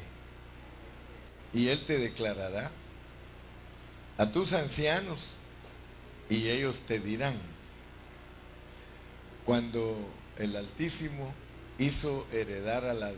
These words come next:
naciones, cuando hizo dividir a los hijos de los hombres, estableció las fronteras de los pueblos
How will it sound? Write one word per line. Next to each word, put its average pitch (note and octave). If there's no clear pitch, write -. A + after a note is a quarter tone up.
naciones, G#2+
cuando A2+
hizo D3
dividir A#2+
a C3
los A2
hijos B2
de G2
los F#2+
hombres, A#2+
estableció G#2+
las G#2
fronteras -
de G2
los F#2
pueblos A#2+